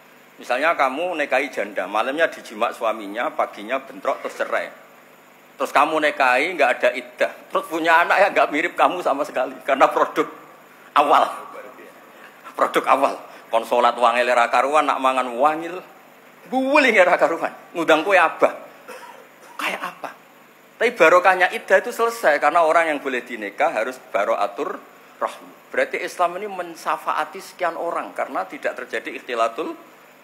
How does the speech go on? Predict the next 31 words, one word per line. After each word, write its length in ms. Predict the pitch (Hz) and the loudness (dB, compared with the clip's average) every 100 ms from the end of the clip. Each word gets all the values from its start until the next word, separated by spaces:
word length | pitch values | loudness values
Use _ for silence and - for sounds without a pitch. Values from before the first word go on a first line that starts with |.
| _ | _
ansab. 420 | 135 131 - - - - - - - _ _ - - | -6 -6 -10 -12 -12 -20 -20 -20 -20 _ _ -20 -10
Kayak 220 | - 185 175 | -6 -4 -4
apa 120 | 170 135 | -2 -4
baiknya 320 | - 113 107 104 | -2 -4 -4 -8
Islam? 300 | - - 123 | -10 -16 -16
Diatur. 460 | - 226 220 180 - - - - - - - - - - - _ - | -2 -2 -2 -6 -12 -16 -20 -20 -20 -20 -20 -20 -20 -20 -20 _ -2
Tabani 420 | 139 - 143 185 | 2 4 2 0
juga 160 | 143 | 0
sama. 320 | 123 120 104 90 | 0 0 -2 -2
Saya 160 | 113 127 | 0 0
pernah 180 | 120 107 | 0 -2
ditanya 400 | 104 101 104 107 | -4 -6 -4 -6
seorang 320 | 98 98 95 | -6 -6 -6
dosen, 400 | 101 - 98 98 | -10 -14 -14 -12
"Gus, 160 | 135 | -12
kenapa 320 | 127 117 113 - | -6 -4 -2 -4
Islam 340 | - 117 110 | -4 -6 -6
mengharamkan 540 | 98 98 98 95 98 98 - - | -6 -4 -4 -6 -8 -8 -18 -10
anak 220 | 98 98 | -8 -8
angkat?" 320 | 95 95 - - - _ - - _ _ 185 | -10 -14 -16 -20 -20 _ -20 -20 _ _ -4
Yang 260 | 196 196 | -2 -4
diharamkan 600 | 185 190 185 185 190 185 | -4 0 0 2 2 0
tuh 160 | 185 233 | -2 -6
intisabnya, 800 | 202 196 202 - 190 180 160 135 | -6 -8 -10 -2 0 0 -2 -2
bukan 420 | - 135 - 196 | -6 -12 0 0
anak 380 | 190 185 180 185 | 2 -2 0 0
angkatnya. 320 | 185 185 156 | -2 0 0
Kalau 160 | 170 202 | 2 2
kamu 240 | 196 214 | 0 -2
sayang, 320 | 214 220 233 | 0 2 2
monggo. 340 | 220 214 208 | 2 -2 -2